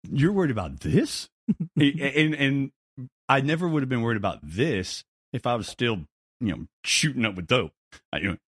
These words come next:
Speaker 1: you know, you, you're still shooting up with dope, but hey, you're out of everybody's way in the morning time. So, you know, that, that's, that's really good. No, I never would have seen that because I had
Speaker 2: Right.
Speaker 1: my eyes on the bigger sins, but it's not like when you get rid of the things you do wrong,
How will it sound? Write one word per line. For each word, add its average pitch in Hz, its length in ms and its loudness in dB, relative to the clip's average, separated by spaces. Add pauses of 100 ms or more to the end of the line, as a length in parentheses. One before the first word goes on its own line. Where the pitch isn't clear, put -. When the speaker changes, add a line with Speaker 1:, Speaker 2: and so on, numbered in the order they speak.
(100)
Speaker 1:
you 117 100 2
know, 220 220 0
you, 139 220 -4
you're 135 100 -2
still 262 200 -2
shooting 208 200 0
up 175 80 0
with 98 100 -4
dope, 143 280 2
but 82 160 -10
hey, 78 420 0
you're 85 220 -2
out 127 160 0
of - 20 0
everybody's 170 380 -2
way 196 160 0
in 208 80 0
the 92 60 -4
morning 110 280 0
time. 73 380 -8
So, 107 80 0
you 110 160 2
know, 117 100 2
that, 165 200 -2
that's, 165 380 0
that's - 220 0
really 160 200 2
good. 101 380 0
No, 175 260 2
I 139 60 2
never 170 220 2
would 151 120 2
have 107 100 -4
seen 175 320 0
that 110 340 -2
because 117 240 -2
I 117 120 0
had 104 100 2 (120)
Speaker 2:
Right. 107 120 -4
Speaker 1:
my 113 40 -10
eyes 123 200 -4
on 107 100 -4
the 98 60 -4
bigger 95 260 -2
sins, 131 420 -2
but 107 140 -6
it's 98 140 -6
not 156 200 -4
like 117 220 -4 (380)
when 110 240 2
you 107 100 0
get 104 220 -2
rid 107 160 0
of 92 160 -4 (400)
the - 80 -10
things 127 260 -2
you 107 100 -4
do 104 140 -2
wrong, 95 400 -2